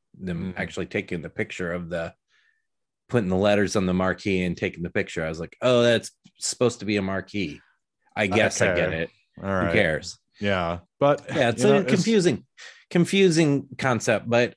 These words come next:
Speaker 1: sometimes it doesn't matter that much. And some
Speaker 2: They said Sergeant Pepper was a concept album, and it really wasn't.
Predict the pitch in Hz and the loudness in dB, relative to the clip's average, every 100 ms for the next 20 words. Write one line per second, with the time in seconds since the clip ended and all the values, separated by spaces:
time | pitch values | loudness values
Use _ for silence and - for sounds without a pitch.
0 | - - 180 185 170 147 143 156 147 135 | -4 2 4 4 2 0 2 2 4 2
1 | 113 110 110 101 107 110 - 113 107 135 | 2 2 2 0 0 -2 -2 -4 0 -2
2 | - 131 143 147 147 - 143 131 120 139 | 0 -2 2 2 2 4 2 0 -2 -2
3 | 139 110 95 95 110 101 98 98 92 95 | 0 -2 -2 -4 -2 -2 -2 -4 -2 0
4 | 98 101 87 90 98 92 98 98 87 87 | 0 -2 -6 -4 -4 -2 -2 -4 -6 -12